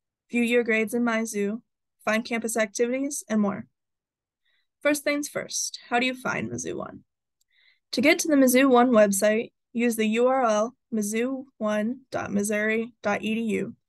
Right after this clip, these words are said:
or simply type Mizzou One into your web browser. Once you do that, you'll be taken to the homepage. From here,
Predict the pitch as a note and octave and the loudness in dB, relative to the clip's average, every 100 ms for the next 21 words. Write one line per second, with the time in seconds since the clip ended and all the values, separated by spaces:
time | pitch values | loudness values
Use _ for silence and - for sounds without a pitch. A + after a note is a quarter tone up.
0 | _ _ - A3 D4 C#4 D4 C#4+ A3+ G#3 | _ _ -6 -2 -2 -2 -2 0 0 0
1 | G#3+ A3 A#3 G#3 G3+ G3+ G3 G3+ G3+ G3 | -2 -2 -2 0 0 -2 -2 -4 -4 -6
2 | - E2 - - - _ _ _ _ _ | -10 -16 -16 -18 -20 _ _ _ _ _
3 | _ _ _ _ - A#3+ A#3+ G#3+ A#3 B3+ | _ _ _ _ 2 4 6 6 8 6
4 | D#4+ - A3+ A3 A3 A#3 A#3 C4 A#3+ A#3+ | 4 4 4 6 4 2 2 0 0 0
5 | G3+ G3 - - - - _ _ _ _ | 0 -2 -8 -12 -12 -14 _ _ _ _
6 | _ _ _ _ _ _ _ _ _ C#4 | _ _ _ _ _ _ _ _ _ 2
7 | D4 D4+ A#3+ C#4+ | 4 6 4 4